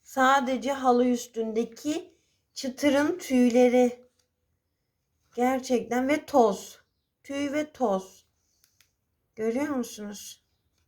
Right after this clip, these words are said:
Efsane bir ürün. Ben altmış kusura aldım canlarım bunu.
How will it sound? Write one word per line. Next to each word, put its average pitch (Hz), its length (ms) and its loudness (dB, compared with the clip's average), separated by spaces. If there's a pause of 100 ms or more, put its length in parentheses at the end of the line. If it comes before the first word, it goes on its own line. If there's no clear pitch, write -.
(1200)
Efsane 247 840 2
bir - 180 -4
ürün. 208 500 -6 (840)
Ben 247 140 4
altmış 247 640 0
kusura 254 420 -2
aldım 226 380 2
canlarım 214 540 -6
bunu. 214 420 -4